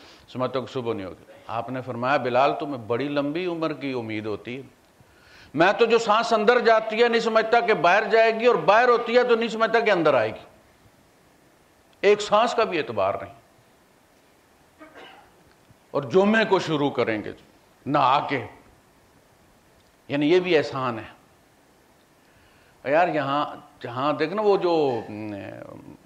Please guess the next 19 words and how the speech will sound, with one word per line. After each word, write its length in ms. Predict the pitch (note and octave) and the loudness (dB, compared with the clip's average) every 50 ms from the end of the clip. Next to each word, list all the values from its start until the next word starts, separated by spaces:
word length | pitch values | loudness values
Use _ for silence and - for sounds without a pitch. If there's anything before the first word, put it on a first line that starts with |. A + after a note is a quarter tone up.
| - _ _ | -20 _ _
فرعون 360 | - D3 C#3 C#3+ D3+ E3 F3 | -6 0 2 2 2 2 2
والے 180 | E3 D#3+ D#3 D3+ | 2 2 2 2
جادوگر 540 | A2+ B2 A#2+ A#2 A#2 D3 C#3 A#2 A#2+ G#2+ | 2 2 0 0 0 -2 -2 0 -2 -2
تھے، 160 | - - - A#2+ | -2 -4 -10 -12
بڑی 380 | - - - - - - - | -12 -8 -6 -4 -2 -2 -2
عبرت 360 | D#3 C#3 D3 D#3 D3+ D3+ - | -2 0 0 0 0 0 -4
کی 100 | - C#3+ | -10 -10
بات 340 | A#2+ G#2+ G2 F#2+ E2+ - - | -6 -2 -2 -2 -2 -4 -10
ہے۔ 40 | - - - _ _ _ _ _ _ _ _ _ _ _ _ _ _ _ _ _ _ _ _ _ _ _ _ _ _ - | -16 -20 -20 _ _ _ _ _ _ _ _ _ _ _ _ _ _ _ _ _ _ _ _ _ _ _ _ _ _ -2
وہ 100 | - F#3+ | 0 0
جس 260 | F3 D#3 B3 C#4+ A#3 | 2 4 2 2 4
جگہ 220 | A3+ C#4 C4 C#4 C4+ C4+ | 4 2 4 4 2 2
کھڑے 260 | - G3+ G3+ A3 A#3+ A3+ | 2 2 4 4 4 2
تھے 260 | - F#3 C#3+ B2 A2 - - - - _ _ _ - | 2 -2 -2 -4 -4 -6 -12 -20 -20 _ _ _ -2
نبی 260 | C3 D#3 D#3+ D#3+ F#3+ | 0 0 2 2 2
کے 120 | E3+ F#3+ F#3 | 2 2 2
مقابلے 480 | E3 D3 C3+ C#3+ C#3 C3+ C#3 C#3+ D#3 | 0 2 2 2 2 2 4 2 2
کے 160 | D3+ - C3+ A#2 | 2 2 -4 -4
لیے، 240 | G#2+ G#2+ G#2 - | -4 -6 -10 -12